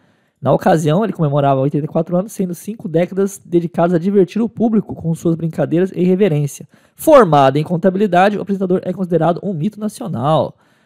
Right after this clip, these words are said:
Tá vendo? "Ele é formado em contabilidade pela Escola Técnica de Comércio Amaro Cavalcante", diz aqui, né? Na curiosidade. Então, é, tem mais informação, pessoal. A gente pesquisar aqui no Google, né?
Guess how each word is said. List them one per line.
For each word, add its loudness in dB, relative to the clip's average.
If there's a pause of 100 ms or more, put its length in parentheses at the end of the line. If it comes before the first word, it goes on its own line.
(200)
Tá -8
vendo? 0
"Ele 2
é 2
formado 4
em -2
contabilidade 0
pela 2
Escola 0
Técnica -4 (260)
de -2
Comércio 0
Amaro 2
Cavalcante", 0 (120)
diz 0
aqui, -4
né? -2 (760)
Na -2
curiosidade. -2 (840)
Então, -2
é, 0
tem -4
mais -2
informação, -6
pessoal. -4
A -4
gente -12
pesquisar 0
aqui -4
no -6
Google, -2
né? 0